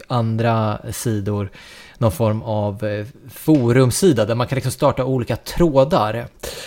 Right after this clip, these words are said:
Hur som helst så har jag skickat en länk till Robin här. Eh,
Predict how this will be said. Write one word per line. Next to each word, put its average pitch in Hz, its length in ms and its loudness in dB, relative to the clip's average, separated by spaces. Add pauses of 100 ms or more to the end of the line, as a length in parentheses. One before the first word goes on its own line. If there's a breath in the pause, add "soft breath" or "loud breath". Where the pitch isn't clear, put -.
(140 loud breath)
Hur 143 160 10
som 135 140 4
helst 123 200 4
så - 80 2
har - 40 4
jag 107 80 2
skickat 110 300 -2
en 113 320 0
länk 107 400 0 (140)
till 107 440 -4
Robin 110 500 -2
här. 104 300 -4
Eh, 104 680 -8